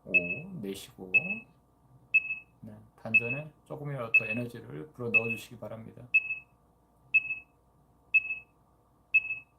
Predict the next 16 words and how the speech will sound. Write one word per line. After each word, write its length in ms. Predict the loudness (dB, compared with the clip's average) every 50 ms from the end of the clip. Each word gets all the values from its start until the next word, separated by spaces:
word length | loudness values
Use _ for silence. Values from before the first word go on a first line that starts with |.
| _ -20 -20 -20 -20 -20 -20 -20 -20 2 2 2 2 2 -2
단전에 280 | -4 -4 -4 -6 -4 -2
에너지는 500 | 0 0 0 0 -2 -4 -4 -2 2 2 2 2 2 -2 -4 -6 -12 -10 0
많을수록 380 | 4 6 6 6 4 0 -4 -4
좋습니다. 640 | -4 4 4 4 4 4 0 -2 -4 -6 -6 -6 -6 -8 -8 -10 -14 -20 -20 -20 -20 4 4 4 4 4 -2 -6 -6 -10
자기가 420 | -6 -4 -2 -2 -2 -4 -4 -6
차고 460 | -6 2 2 2 2 4 2 0 0 2
넘치면은 720 | 4 4 4 4 4 2 2 2 2 2 0 -2 -4 2 2 2 2 2 -2 -6 -6 -12 -20 -20
그게, 500 | -4 -2 0 2 4 2 2 2 0 4 4 4 4 4 -2 -6 -6 -12 -20 -20 -12 -8
네, 360 | -6 -4 -4 -4 -4 -6 -10 2 2 2 4
대-, 180 | 4 0 -2 -4 -10 -16 -14
경락을 480 | -2 2 4 6 6 6 6 4 2 4
뚫고, 500 | 4 4 4 4 0 -2 -4 -4 -6 -8 -12 -14 -16 -14
네, 60 | -14 -14 -14 -14 -14 4 4
여러분 200 | 6 6 6 0
차크라를 420 | -2 -2 -4 0 2 2 2 2 0
채웁니다. 480 | -2 -2 -2 -2 -2 4 6 6 6